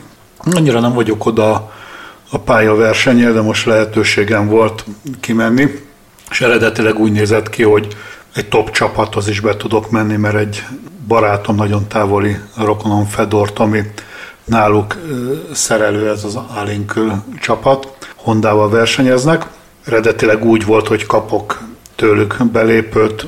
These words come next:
autó és, ö, személybelépőt, és így be tudok menni hozzájuk a depóba. Pénteken,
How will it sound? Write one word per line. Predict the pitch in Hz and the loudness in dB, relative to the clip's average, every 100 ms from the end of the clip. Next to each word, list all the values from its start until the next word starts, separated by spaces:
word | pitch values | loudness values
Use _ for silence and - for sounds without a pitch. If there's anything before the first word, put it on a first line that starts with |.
| - | -4
autó | 110 107 - 107 | -2 -2 -2 0
és, | 101 98 - | 0 -2 -4
ö, | 127 110 | -4 -4
személybelépőt, | 104 - 117 110 107 113 110 110 110 104 | -4 -2 0 2 2 2 2 2 -2 -4
és | 113 104 | -2 0
így | 113 110 101 | 0 0 -2
be | 101 107 | -8 -8
tudok | - 110 107 | -4 -4 -2
menni | 113 110 | -4 -2
hozzájuk | 104 101 107 104 104 | -4 -4 -2 -2 0
a | 110 110 - - - _ _ - - 113 | -2 -4 -12 -20 -20 _ _ -16 -10 -2
depóba. | 117 113 156 147 170 175 - - - - - - | 0 2 2 4 4 2 -6 -20 -20 -20 -20 -2
Pénteken, | 117 107 101 107 - 110 113 | 0 0 0 -2 0 0 -2